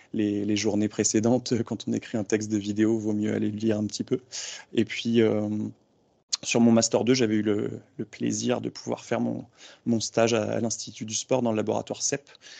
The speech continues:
Et j'avais eu une discussion avec le directeur du laboratoire à l'époque, euh, Gaël Guilhem, qui est toujours le directeur actuellement, qui m'avait dit que, euh, enfin, en fait, je, je le questionnais sur le fait que entre les connaissances qu'on avait, terrain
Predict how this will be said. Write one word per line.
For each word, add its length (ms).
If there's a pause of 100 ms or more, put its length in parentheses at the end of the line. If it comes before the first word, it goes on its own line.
(140)
Et 60
j'avais 200
eu 40
une 80
discussion 460
avec 160
le 60
directeur 400
du 100
laboratoire 500
à 40
l'époque, 360
euh, 120
Gaël 260
Guilhem, 440
qui 120
est 20
toujours 300
le 80
directeur 420
actuellement, 360 (460)
qui 140
m'avait 280
dit 220
que, 160
euh, 540 (580)
enfin, 280
en 60
fait, 180
je, 280
je 160
le 60
questionnais 440
sur 140
le 80
fait 140
que 280
entre 280
les 80
connaissances 500
qu'on 180
avait, 360 (400)
terrain 420